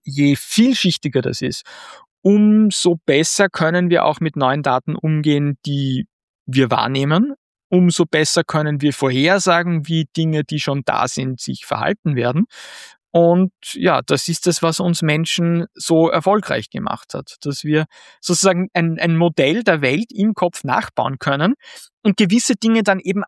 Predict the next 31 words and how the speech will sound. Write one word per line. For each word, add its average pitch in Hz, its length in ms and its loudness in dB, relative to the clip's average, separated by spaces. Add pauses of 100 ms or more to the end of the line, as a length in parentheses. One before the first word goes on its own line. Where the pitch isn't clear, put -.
an 214 240 0
diesem 208 280 0
Modell 175 360 2
im 190 100 0
Kopf - 260 -4
ausprobieren 135 580 -4
können. 120 400 -8 (520)
Und 180 540 4 (140)
ich - 400 -4
muss 185 320 4
etwas 170 400 -2
nicht 170 160 2
unbedingt 165 640 0 (280)
wirklich 156 720 -4
jetzt - 500 -2
im 139 500 0
echten 165 340 0
Leben 156 540 0 (300)
testen, 165 500 0 (480)
sondern 196 300 2
ich 208 120 0
kann 185 160 0
mich 185 100 0
einfach 175 240 -2
hinsetzen 185 760 0 (480)
und 185 160 -2
kann's 190 200 -2
mal 196 120 2
im 208 120 0
Kopf - 320 -4
durchspielen. 127 720 -2